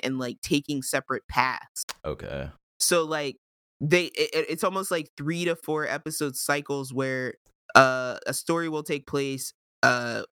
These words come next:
Speaker 1: character will, will die, and then the timeline, like, resets.
Speaker 2: Mm-hmm.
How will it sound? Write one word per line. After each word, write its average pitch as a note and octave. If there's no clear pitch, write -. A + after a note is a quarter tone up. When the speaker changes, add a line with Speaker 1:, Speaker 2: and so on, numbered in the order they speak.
Speaker 1:
character D#3
will, C#3
will C3
die, B2+
and C3+
then B2+
the B2+
timeline, C3+
like, A#2+
resets. C3
Speaker 2:
Mm-hmm. C#2+